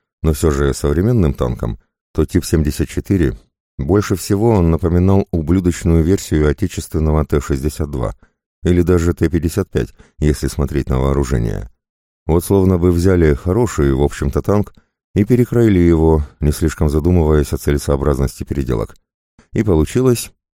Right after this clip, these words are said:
Ну, что получилось, то и получилось. Относительно слабая гомогенная броня, нарезное орудие калибра сто пять миллиметров и общий несуразный вид. Хотя чему удивляться? Японцы делают лучшие в мире внедорожники,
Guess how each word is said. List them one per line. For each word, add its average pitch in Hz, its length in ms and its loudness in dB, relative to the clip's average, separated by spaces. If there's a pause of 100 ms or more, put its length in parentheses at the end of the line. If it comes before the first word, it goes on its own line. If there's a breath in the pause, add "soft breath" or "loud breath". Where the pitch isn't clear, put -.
(100)
Ну, 131 260 0
что - 220 -4
получилось, 104 540 -2
то - 100 -2
и 73 100 2
получилось. 65 580 -4 (640)
Относительно 82 680 0
слабая 78 480 2
гомогенная 73 680 2
броня, 71 440 0 (260)
нарезное 73 600 0
орудие 73 340 0
калибра 73 500 0
сто - 200 -8
пять 76 220 -4
миллиметров 67 520 -4 (480)
и 65 120 0
общий 120 340 0
несуразный 85 540 0
вид. 64 240 -6 (500)
Хотя 82 360 0
чему 82 280 2
удивляться? 78 560 0 (480)
Японцы 113 500 0
делают 98 440 2
лучшие 95 380 2
в 80 80 0
мире 87 220 2
внедорожники, 78 840 0